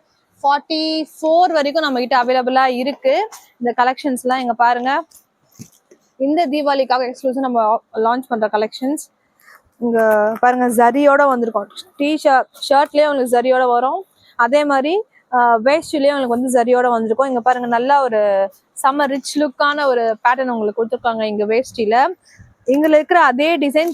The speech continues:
ஷ-, நிறைய வந்து ஷர்ட்ல டிசைன் இருக்காது, ஆ, வேஷ்டில மட்டும் டிசைன் இருக்கும். ஆனா இதுல வந்து ரெண்டுத்துலயுமே டிசைன் இருக்கிற மாதிரி இருக்கு. நம்மளுக்கு வந்து இதுல தேர்ட்டி சிக்ஸ் to ஃபார்ட்டி ஃபோர் வரைக்கும் நான் இதுல சைஸஸ் நம்ம கிட்ட அவைலபிளா இருக்கு. யார் யாருக்கு வேணும் அப்படின்னு, ஆ, வேணுமோ, அதெல்லாம் நீங்க வந்து நம்ம WhatsApp நம்பருக்கு நீங்க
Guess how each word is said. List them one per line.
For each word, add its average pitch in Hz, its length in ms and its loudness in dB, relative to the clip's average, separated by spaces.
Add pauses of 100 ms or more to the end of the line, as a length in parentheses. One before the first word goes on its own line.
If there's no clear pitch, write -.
ஷ-, 277 120 -2
நிறைய 254 320 0
வந்து 294 380 -2
ஷர்ட்ல 302 340 -2
டிசைன் 262 340 -4
இருக்காது, 254 600 -2 (160)
ஆ, 226 180 -2
வேஷ்டில 254 300 -2
மட்டும் 247 300 -4
டிசைன் 233 140 -4
இருக்கும். 226 220 -4
ஆனா 269 120 -4
இதுல 233 100 -4
வந்து 254 320 -2 (280)
ரெண்டுத்துலயுமே 294 600 -2
டிசைன் 269 260 -2
இருக்கிற 240 260 0
மாதிரி 240 220 2
இருக்கு. 226 220 0
நம்மளுக்கு 269 200 -4
வந்து 254 260 -4
இதுல 349 340 -4
தேர்ட்டி 311 200 -2
சிக்ஸ் - 340 -10
to 392 80 0
ஃபார்ட்டி 285 360 0
ஃபோர் 294 340 0
வரைக்கும் 269 280 -2
நான் 262 100 -2
இதுல 233 180 -2
சைஸஸ் 254 280 -4
நம்ம 240 200 -6
கிட்ட 226 220 -6
அவைலபிளா 240 460 -4
இருக்கு. 277 420 -8 (360)
யார் 262 340 0
யாருக்கு 311 300 -2
வேணும் 277 500 -4
அப்படின்னு, 247 260 -4
ஆ, 220 420 -2
வேணுமோ, 254 300 -2
அதெல்லாம் 285 220 -2
நீங்க 254 160 -4
வந்து 311 280 -4 (340)
நம்ம 277 460 0
WhatsApp 330 200 -8
நம்பருக்கு 247 500 -4
நீங்க 226 640 -2